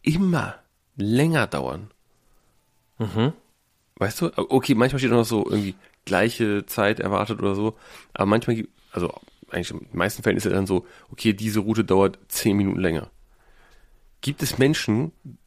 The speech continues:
Speaker 1: also ich hab das noch nie gemacht, ich weiß nicht, wie es bei dir aussieht, dass du so sagst,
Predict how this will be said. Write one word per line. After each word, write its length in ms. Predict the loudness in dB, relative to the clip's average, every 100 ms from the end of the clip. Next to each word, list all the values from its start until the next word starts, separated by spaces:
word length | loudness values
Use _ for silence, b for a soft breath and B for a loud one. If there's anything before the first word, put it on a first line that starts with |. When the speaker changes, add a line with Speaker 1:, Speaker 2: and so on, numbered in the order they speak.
| _
Speaker 1:
also 140 | -10 -6
ich 80 | -6
hab 80 | 2
das 100 | 6
noch 60 |
nie 100 | 6
gemacht, 320 | 6 2 0 -10
ich 120 | 0
weiß 100 | 2
nicht, 80 | 2
wie 40 | 0
es 60 |
bei 120 | -2 0
dir 140 | 0
aussieht, 280 | 0 -4 -6 b b b -2
dass 140 | 2
du 80 | 0
so 80 | 0
sagst, 360 | -2 -4 -12